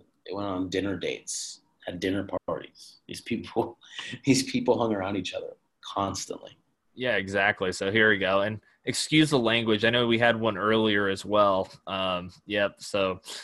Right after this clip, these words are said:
Speaker 2: apologize to the listeners for that. But this one, it's
Speaker 1: Ooh.
Speaker 2: called Donald Trump, Trump Drops an F-bomb. But some of this last minute or, sh-, or,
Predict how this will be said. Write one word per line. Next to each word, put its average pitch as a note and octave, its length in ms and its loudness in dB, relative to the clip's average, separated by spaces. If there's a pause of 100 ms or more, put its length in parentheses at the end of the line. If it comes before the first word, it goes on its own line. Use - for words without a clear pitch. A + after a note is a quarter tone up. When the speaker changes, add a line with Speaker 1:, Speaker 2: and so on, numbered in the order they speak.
(200)
Speaker 2:
apologize G2+ 720 4
to G#2 100 -4
the F#2+ 80 -2
listeners F#2+ 520 -2
for G2+ 200 -4
that. F#2 280 0
But G#2 120 -4
this B2+ 180 2
one, A#2 180 6
it's G#2+ 180 2
Speaker 1:
Ooh. A2+ 160 4
Speaker 2:
called A2 280 4
Donald A#2 300 6
Trump, A2+ 280 4 (140)
Trump A#2+ 320 0
Drops G#2+ 320 4
an F#2+ 80 -4
F-bomb. F#2+ 560 0
But G2+ 260 2 (120)
some D#3 220 2
of G#3 60 4
this G#3+ 200 4
last A#2 400 4
minute A2+ 360 0
or, G2+ 120 -2
sh-, - 160 -10 (260)
or, A2 300 2